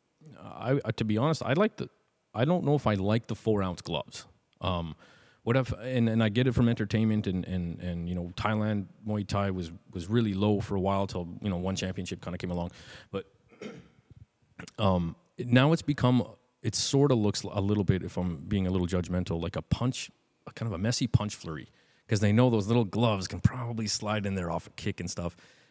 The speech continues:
And I feel like it's, uh, it's taken away some of the beauty of Muay Thai. It's definitely increased the action,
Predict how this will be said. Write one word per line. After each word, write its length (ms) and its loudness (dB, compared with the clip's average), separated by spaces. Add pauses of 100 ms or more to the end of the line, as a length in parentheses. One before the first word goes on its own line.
And 60 0
I 40 2
feel 200 2
like 180 0
it's, 200 -2
uh, 340 0
it's 180 -8
taken 300 0
away 160 2
some 180 0
of 80 0
the 60 0
beauty 320 0
of 100 -2
Muay 180 -4
Thai. 120 -10
It's 120 -10
definitely 320 2
increased 340 2
the 140 -8
action, 420 -2